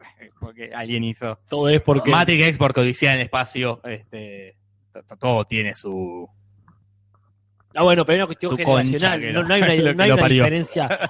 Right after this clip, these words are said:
Speaker 1: <laughs>
Speaker 2: Sí.
Speaker 1: Pero, eh, eso,
Speaker 2: Pero
Speaker 1: sí,
Speaker 2: no,
Speaker 1: sí, sí, se
Speaker 2: no
Speaker 1: puede,
Speaker 2: hay
Speaker 1: por favor.
Speaker 2: <laughs> Pero bueno, no, no, porque ahí me parece, este, una cuestión de tiene que haber una diferencia generacional.
Speaker 1: ¿Mm?
Speaker 2: Eh, eh, Inception no tiene una diferencia generacional con Matrix in-, significativa.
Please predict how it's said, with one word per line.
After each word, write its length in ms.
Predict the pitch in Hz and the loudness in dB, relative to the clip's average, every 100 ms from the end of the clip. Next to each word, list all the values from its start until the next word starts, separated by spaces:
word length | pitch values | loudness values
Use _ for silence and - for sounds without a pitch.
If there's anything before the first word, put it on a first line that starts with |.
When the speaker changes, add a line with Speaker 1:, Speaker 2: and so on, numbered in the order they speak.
| 165 156 | -6 -6
Speaker 1:
<laughs> 300 | 156 151 - | -8 -12 -2
Speaker 2:
Sí. 220 | 165 - - - 147 - | 0 2 0 -2 -4 -4
Speaker 1:
Pero, 340 | 139 139 131 | -2 -4 -4
eh, 320 | 131 135 135 - | -8 -10 -12 -10
eso, 280 | 147 135 - 147 | -8 -8 -10 -2
Speaker 2:
Pero 180 | 156 165 | -2 0
Speaker 1:
sí, 60 | - | -2
Speaker 2:
no, 60 | |
Speaker 1:
sí, 60 | 151 | -2
sí, 40 | |
se 60 | 156 | -4
Speaker 2:
no 40 | - | -2
Speaker 1:
puede, 200 | - 220 214 | 0 2 4
Speaker 2:
hay 80 | 190 | 4
Speaker 1:
por 240 | 170 147 | 4 2
favor. 220 | 160 151 - 180 170 - - | 0 -2 -2 -10 -12 -12 -14
Speaker 2:
<laughs> 140 | 156 _ - - _ - - - 214 - - - - _ _ _ 131 139 104 _ _ _ - - | -14 _ -2 -2 _ -6 -4 -6 -8 -8 -10 -10 -16 _ _ _ -14 -14 -20 _ _ _ -20 -8
Pero 160 | 156 185 | -4 -2
bueno, 180 | 190 196 | -4 -4
no, 160 | 247 | -4
no, 280 | 254 233 185 | -6 -10 -6
porque 300 | - 185 185 | -4 -2 -2
ahí 160 | 196 247 | -2 -4
me 120 | 226 | -6
parece, 480 | 202 233 - 240 185 | -6 -6 0 2 2
este, 160 | - | 0
una 140 | 185 185 | -4 -2
cuestión 300 | 175 - 208 | -2 0 0
de 120 | 175 | 2
tiene 180 | 196 202 | 2 4
que 60 | |
haber 120 | 165 160 | 6 4
una 60 | |
diferencia 540 | 135 - 139 160 151 135 | 2 0 0 0 0 -6
generacional. 720 | 127 127 117 - 131 127 123 _ _ _ _ _ | -6 -8 -8 -8 -8 -8 -12 _ _ _ _ _
Speaker 1:
¿Mm? 160 | 123 135 - _ _ | -4 -4 -8 _ _
Speaker 2:
Eh, 340 | 123 131 143 | -10 -8 -6
eh, 40 | 135 | -6
Inception 640 | 135 233 202 143 156 165 143 | -2 2 2 2 0 0 -4
no 120 | 151 | -2
tiene 200 | 254 220 | 4 4
una 60 | |
diferencia 600 | 151 - 147 165 170 160 | 2 -2 0 2 0 -4
generacional 600 | 131 131 131 123 139 147 | -8 -6 -6 -6 -6 -4
con 160 | 147 135 | -2 -4
Matrix 380 | 143 143 135 - | -4 -6 -12 -20
in-, 120 | 127 _ | -20 _
significativa. 840 | 135 127 - - 135 131 123 113 | -16 -16 -14 -12 -12 -12 -14 -14